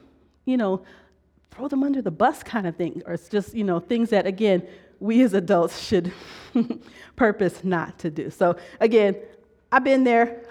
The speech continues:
I thank the Lord. He has freed me <laughs> from that, uh, because, again, it is. It's bondage.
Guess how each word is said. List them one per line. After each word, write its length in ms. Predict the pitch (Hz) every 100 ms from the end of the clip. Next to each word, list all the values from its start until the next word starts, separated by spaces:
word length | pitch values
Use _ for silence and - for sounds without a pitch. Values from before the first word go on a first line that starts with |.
| -
I 120 | 214
thank 220 | 214 226 220
the 80 |
Lord. 340 | 214 214 214 214 -
He 80 | 208
has 120 | -
freed 300 | - 247 233
me 280 | 226 220 - - 285
<laughs> 240 | 254 - - - -
from 400 | - 247 254 254
that, 380 | 240 220 226 226 - -
uh, 160 | 202 190
because, 220 | 214 226
again, 180 | 392 -
it 120 | 359
is. 180 | 480 -
It's 120 | 247
bondage. 460 | 240 311 269 -